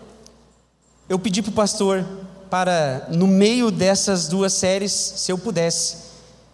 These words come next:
apresentar o projeto Religião e Inclusão. Fui intencional, fui lá e disse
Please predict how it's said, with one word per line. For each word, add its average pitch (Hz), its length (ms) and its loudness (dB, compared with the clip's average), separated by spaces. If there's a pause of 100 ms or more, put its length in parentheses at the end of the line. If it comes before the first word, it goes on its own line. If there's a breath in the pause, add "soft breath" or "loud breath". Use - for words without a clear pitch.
(480)
apresentar 190 580 0
o 196 60 -2
projeto 190 680 -2 (1300)
Religião 202 540 2
e 233 80 0
Inclusão. 170 800 0 (420)
Fui 208 240 -2
intencional, 202 1160 0
fui 175 200 -2
lá 185 180 2
e - 20 -2
disse 185 420 -2